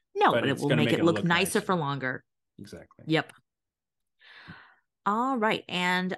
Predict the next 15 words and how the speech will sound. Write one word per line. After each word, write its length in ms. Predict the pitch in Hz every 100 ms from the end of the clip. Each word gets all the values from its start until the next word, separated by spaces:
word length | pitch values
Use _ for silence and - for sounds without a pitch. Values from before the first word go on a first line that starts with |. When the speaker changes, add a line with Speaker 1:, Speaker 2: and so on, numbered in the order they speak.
| -
Speaker 1:
uh, 540 | 180 170 175 175 175
something 560 | - - 208 202 202 190 -
I 240 | 170 175
had 400 | 185 - 185 180 -
on 260 | 175 170
my 160 | 165 160
list 640 | 156 156 247 - - - -
is 340 | - 170 165 - -
a 420 | 156 151 151 156 _ _ _
knitting 480 | 156 165 208 233 233
graph 340 | 214 185 180
paper 380 | - 175 165 156
notebook. 800 | 151 147 151 _ - 165 - - _ _ _ _ _ _ _ - - - - -
Speaker 2:
Hmm. 160 | 180
Speaker 1:
Um, 460 | 175 156 151 151